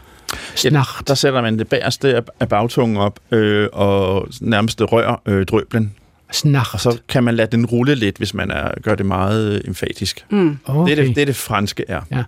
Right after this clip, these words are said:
Speaker 1: Og han nævner også, øh, det teknologiske redskab, en såkaldt iPod. Den her optagelse er fra to tusind og otte, der var det aktuelt at have en iPod. iPod, øh, altså den,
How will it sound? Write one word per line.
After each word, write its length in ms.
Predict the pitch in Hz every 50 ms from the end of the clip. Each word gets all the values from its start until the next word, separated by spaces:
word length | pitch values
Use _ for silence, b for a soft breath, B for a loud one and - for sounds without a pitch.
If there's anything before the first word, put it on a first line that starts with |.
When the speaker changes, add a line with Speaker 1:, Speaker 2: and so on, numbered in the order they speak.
| B B B B B B B B
Speaker 1:
Og 180 | - 151 135
han 140 | 123 139 143
nævner 380 | 143 139 147 147 147 156 165 160
også, 460 | - - 131 131 135 - - - 156
øh, 360 | 147 135 123 120 123 110 107 104 -
det 120 | 123 120
teknologiske 680 | - - 131 127 - 131 127 131 127 - 131 - - 135
redskab, 460 | 123 113 120 - - - 123 120 - 123
en 60 | 120
såkaldt 420 | - - 127 - - 107 101 - - - 123 135
iPod. 260 | 160 - - 147 135
Den 220 | 123 - 110 95 92
her 100 | 92 90
optagelse 480 | 82 80 - - - 92 92 - -
er 40 | 85
fra 120 | - - 92
to 220 | - - 113 95
tusind 340 | - - 104 95 - 117 113
og 60 | 113
otte, 220 | 120 117 123 127
der 80 | 143 135
var 120 | 117 117
det 100 | 113 110 -
aktuelt 460 | 117 113 107 - - 123 110 113 -
at 100 | 127 117
have 200 | 107 117 120 135 143
en 180 | 160 160 156 147 139 135
iPod. 240 | 139 - 147 147 135 123 - B B B B B B 143
iPod, 440 | 131 - - - 165 165 165 165 156
øh, 100 | 156 139 - B B B B B
altså 220 | B 135 - -
den, 360 | 131 - - 156 151 151 156